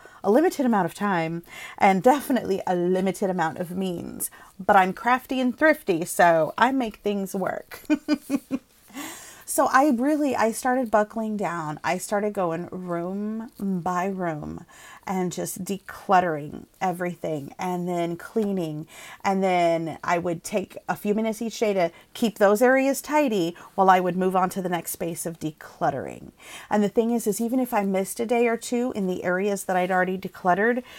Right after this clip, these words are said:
it wasn't a big deal because I could tidy it up after two or three days and it would take, like, five minutes. If I vacuumed, ten. Okay? I mean, it was so easy to keep those rooms neat and clean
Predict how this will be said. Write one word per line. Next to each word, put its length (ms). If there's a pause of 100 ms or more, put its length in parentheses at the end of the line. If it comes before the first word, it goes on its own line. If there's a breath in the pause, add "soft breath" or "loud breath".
(300 loud breath)
it 120
wasn't 240
a 20
big 240
deal 300
because 260
I 160
could 240
tidy 460
it 80
up 340
after 300
two 180
or 80
three 200
days 380 (240 loud breath)
and 120
it 120
would 140
take, 240
like, 160
five 300
minutes. 480 (320 loud breath)
If 120
I 100
vacuumed, 540 (120)
ten. 360 (540 loud breath)
Okay? 480
I 120
mean, 180
it 140
was 180
so 320
easy 500 (260 soft breath)
to 120
keep 300
those 280
rooms 640 (400 soft breath)
neat 320
and 160
clean 640